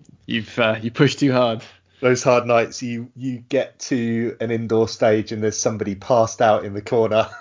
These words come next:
Speaker 2: <laughs> You're like, "I don't know if you just passed out there last night or whether you've dragged yourself out of your tent and then passed out here ready for the first performance of the day."
Speaker 1: Yeah,
Speaker 2: Could definitely
Speaker 1: fun
Speaker 2: be either.
Speaker 1: times. No, I've, I've never seen her, so I can't comment on, uh, on live performances.
Speaker 2: I think the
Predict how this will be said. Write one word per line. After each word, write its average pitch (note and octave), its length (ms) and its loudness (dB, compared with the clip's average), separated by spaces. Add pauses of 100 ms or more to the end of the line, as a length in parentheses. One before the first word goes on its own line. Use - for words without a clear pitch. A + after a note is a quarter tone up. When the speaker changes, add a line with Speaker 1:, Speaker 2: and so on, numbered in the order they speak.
Speaker 2:
<laughs> - 200 4
You're F3 100 4
like, D3 320 2
"I E3 80 0
don't G3 180 -2
know F3+ 140 2
if E3+ 140 -6
you D#3 260 -10
just C#3 240 -10
passed C#3+ 300 -4
out B2 120 -6
there C3 140 0
last B2+ 260 -4
night C#3 340 -2 (300)
or B2+ 120 -2
whether B2+ 200 4
you've A#2 180 -6
dragged B2 280 0
yourself B2 380 -2
out A2+ 160 0
of - 40 -12
your A2+ 100 -2
tent A2 400 -2 (180)
and A2+ 180 -6
then A#2 140 -4
passed A#2 320 0
out - 140 -2
here A2+ 160 -2
ready G#2+ 240 -2
for G#2+ 120 -12
the G2+ 80 -12
first G#2+ 340 -6
performance A2 440 -10
of G#2 60 -12
the G#2+ 80 -6
day." B2 280 -4 (220)
Speaker 1:
Yeah, G2 220 -6
Speaker 2:
Could G2+ 240 -20
definitely G#2+ 320 -4
Speaker 1:
fun - 20 -16
Speaker 2:
be F#2+ 120 -6
either. F2+ 140 -2
Speaker 1:
times. G2 460 -10 (320)
No, C3+ 200 0
I've, C3 180 0
I've D3+ 180 0
never C#3 160 -2
seen B2 200 -4
her, - 120 -8 (120)
so - 160 -8
I A2 40 -8
can't G#2 240 -10
comment G#2 300 -8
on, G2+ 240 -10
uh, G2+ 140 -6
on G#2 180 -8
live G2+ 160 -6
performances. G2+ 500 -12 (580)
Speaker 2:
I C#3 80 2
think A3 340 -6
the B2+ 160 -6